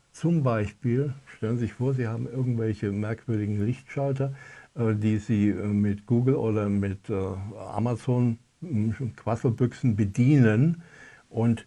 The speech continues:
dafür gibt es aber nur Applikationen, die nur auf dem Telefon laufen. Und die können Sie nicht von Ihrem Rechner aus bedienen. Wenn Sie also einen Linux-Rechner haben und installieren Unbox, haben Sie die Möglichkeit, diese Applikation, äh,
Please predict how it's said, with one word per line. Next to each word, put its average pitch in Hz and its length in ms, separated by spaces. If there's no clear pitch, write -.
dafür 120 460
gibt 131 220
es 131 160
aber 113 200
nur 123 180
Applikationen, 131 720
die 117 120
nur 123 220
auf 120 220
dem 131 360
Telefon 131 500
laufen. 87 340
Und 104 100
die 101 120
können 120 180
Sie 113 120
nicht 135 200
von 135 160
Ihrem 120 220
Rechner 123 420
aus 90 240
bedienen. 92 520
Wenn 101 180
Sie 107 120
also 104 280
einen 101 160
Linux-Rechner 127 640
haben 117 220
und 110 260
installieren 110 640
Unbox, 123 580
haben 107 240
Sie 117 80
die 117 80
Möglichkeit, 113 600
diese 107 340
Applikation, 139 1000
äh, 117 220